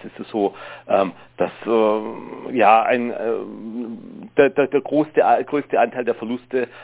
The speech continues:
ähm, beim Luchs eben der Verkehr ist. Und, äh, insofern, äh, ganz klar relevantes Thema. Und es nützt eben nichts, wenn ich, ähm,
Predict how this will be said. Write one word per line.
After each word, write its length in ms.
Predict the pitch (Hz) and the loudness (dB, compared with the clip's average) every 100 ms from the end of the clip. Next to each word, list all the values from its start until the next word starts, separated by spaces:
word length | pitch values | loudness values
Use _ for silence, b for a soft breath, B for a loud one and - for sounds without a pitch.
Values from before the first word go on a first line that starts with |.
| B | B
ähm, 400 | 110 117 113 110 113 | 2 2 0 -6 0
beim 240 | 107 98 | 2 2
Luchs 280 | 101 - - | -4 -12 -8
eben 280 | 104 - 101 | -10 -8 0
der 320 | 104 98 98 B - | 4 4 2 B -8
Verkehr 420 | 120 - 101 101 | -8 -4 2 2
ist. 280 | 113 - - | 2 -6 -8
Und, 280 | 98 90 110 | -8 -6 0
äh, 240 | 98 98 | 2 2
insofern, 500 | 110 117 - 120 110 | -2 -6 0 0 0
äh, 280 | 107 107 110 | 0 0 2
ganz 240 | 107 98 - | 2 0 4
klar 220 | 117 104 | 4 4
relevantes 440 | 117 101 95 92 - - | 2 4 2 -2 -14 -6
Thema. 400 | 131 156 151 - B B - | -2 2 2 0 B B -4
Und 180 | 123 | 0
es 80 | 127 - | 0 -2
nützt 260 | 120 - - | -6 -6 -6
eben 360 | 120 98 104 | -4 -2 -2
nichts, 260 | 139 147 - - | -2 -4 -18 -2
wenn 280 | 117 113 | 0 0
ich, 240 | 92 - 113 | -4 -6 2
ähm, 460 | 113 113 110 104 | 4 4 2 -6